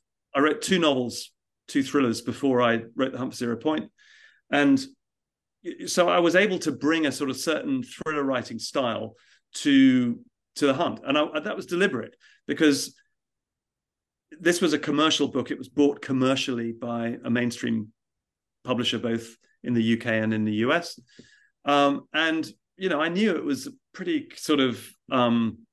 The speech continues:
inaccessible, you know, <laughs> as a subject matter to most people. So in order to make it accessible, I wanted to tell it narratively, you know, so, um, I,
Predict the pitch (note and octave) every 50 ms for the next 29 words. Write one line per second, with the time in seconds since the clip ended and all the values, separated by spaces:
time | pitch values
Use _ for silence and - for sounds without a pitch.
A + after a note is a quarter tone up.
0 | _ _ _ _ _ _ _ _ _ _ _ _ _ _ _ - - D3+ D3+ D#3+
1 | - - D#3 D3+ C3 - D#3 - A#2 A#2 A2+ A2+ - - - B2 A#2+ - - -
2 | - E3 D#3 - - E3 E3 C#3+ - E3 - - C3+ C3 A#2+ A2+ - A2+ G#2+ -
3 | - C3 B2 B2 B2+ A#2+ - - C3 A#2+ - - - - - - - - - -
4 | - _ - - - E3 D3+ D3+ D3+ D3+ - - D#3+ D3+ D#3 E3+ F#3 E3+ D#3 C#3+
5 | - - - D#3 C#3+ C#3 C3 C3 C3+ C3+ C3+ C3+ - C3+ - - - - - _
6 | _ _ - C3 D3+ - - - - C3 - - - A2 G2 A2 A2 A2+ A#2 A#2
7 | - - - - - _ _ _ - - C#3+ D#3+ D#3 D3+ D#3 D3+ D3+ - B2+ A#2+
8 | A#2+ - - D3+ C#3 C3+ - - C#3+ D3 D3+ D3+ C#3 C3+ - C#3 - A2+ A2 -
9 | - - C#3 C3+ C3 B2 A#2 - C#3+ C3 B2+ B2+ - - _ _ _ _ _ _
10 | - B2 B2 B2 A#2+ A#2+ A#2+ A#2+ A#2+ - - - _ _ - C3 C3+ D3+ D#3+ E3
11 | E3 D#3+ D#3 D#3 D3+ C#3+ -